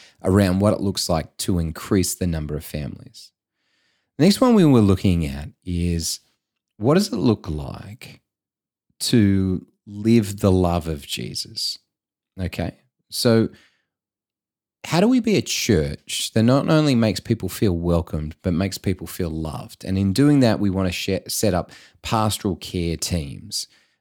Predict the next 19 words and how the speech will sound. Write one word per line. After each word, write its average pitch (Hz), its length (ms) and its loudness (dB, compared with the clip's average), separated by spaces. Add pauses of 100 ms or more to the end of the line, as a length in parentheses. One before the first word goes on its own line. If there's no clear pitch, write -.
(120)
Um, 76 460 -4 (140)
and 95 200 0
we 107 100 4
want 113 260 6
to 104 220 6 (420)
celebrate 120 880 2 (520)
loudly 101 1000 -2 (220)
the 98 100 -4
successes 92 580 -2
that 90 120 -4
happen 87 320 -4
within 85 260 -2
the 82 80 -2
church 82 380 -2
and, 98 160 0
and, 117 180 -2
and - 140 -2
comfort 226 340 2
those 98 580 4